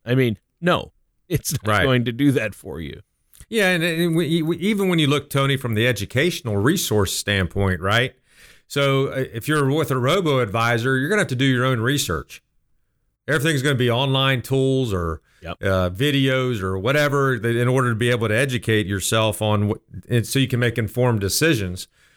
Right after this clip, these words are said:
Speaker 2: compared to picking up the phone or coming in and meeting with a, a, an advisor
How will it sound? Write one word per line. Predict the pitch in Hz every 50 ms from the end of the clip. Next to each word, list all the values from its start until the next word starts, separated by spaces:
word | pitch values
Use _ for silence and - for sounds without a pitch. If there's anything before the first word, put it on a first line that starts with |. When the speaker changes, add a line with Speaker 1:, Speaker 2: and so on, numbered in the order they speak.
| _ _ _ _ _ _
Speaker 2:
compared | 135 117 123 139 143 143 139 139
to | - 135 131 127 127 120 117 - - - - _ _ _ _ _ - - -
picking | - 156 131 131
up | 135 131 -
the | 127
phone | 113 - 131 131 131 135 131
or | 127 110 101 98
coming | - - - 131 127 127 127
in | 127 120
and | 117 113
meeting | 120 123 127 120
with | 120 107 -
a, | 113 107 107 101 - -
a, | 110 110 107 104
an | - 110 110
advisor | 110 101 87 107 120 135 156 151 113 104 104 104 104 -